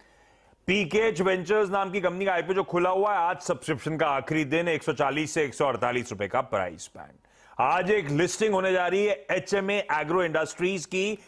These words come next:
one point six times subscribe हुआ था, फ़ाइव एटी फ़ाइव रुपीज का issue price था। थोड़ा सा ठंडा response था, देखते हैं आज listing कैसी होती है।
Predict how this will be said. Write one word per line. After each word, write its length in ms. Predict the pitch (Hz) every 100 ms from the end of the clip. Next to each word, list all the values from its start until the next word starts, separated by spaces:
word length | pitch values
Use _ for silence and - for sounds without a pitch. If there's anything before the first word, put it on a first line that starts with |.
| - -
one 220 | 156 175
point 260 | 156 196 185
six 300 | - 214 -
times 320 | 185 185 185
subscribe 560 | - 135 - 156 160 147
हुआ 180 | 151 147
था, 180 | 175
फ़ाइव 380 | 196 143 147 147
एटी 200 | 131 131
फ़ाइव 220 | 127 131
रुपीज 340 | 127 110 135 113
का 300 | 165 214 226 - - 143
issue 300 | - 127 107
price 440 | 95 90 90 -
था। 220 | - - _ 175
थोड़ा 80 |
सा 100 | 170
ठंडा 260 | 156 170 202
response 480 | 185 - 208 214 226
था, 40 |
देखते 280 | 190 135 175
हैं 40 |
आज 100 | 156
listing 320 | 135 113 127 104
कैसी 220 | 95 104
होती 260 | 98 -
है। 120 | 107